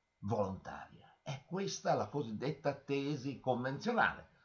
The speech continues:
perché è largamente diffusa, detta anche tesi hobbesiana, in quanto se ne possono far risalire le origini a Hobbes,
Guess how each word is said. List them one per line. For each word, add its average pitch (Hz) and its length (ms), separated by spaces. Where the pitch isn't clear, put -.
perché 85 400
è 85 40
largamente 98 680
diffusa, 107 540
detta 117 280
anche 123 340
tesi 127 420
hobbesiana, 117 1040
in 82 200
quanto 107 420
se - 140
ne 92 120
possono 104 440
far 101 220
risalire 98 500
le 98 120
origini 110 400
a 98 160
Hobbes, 95 540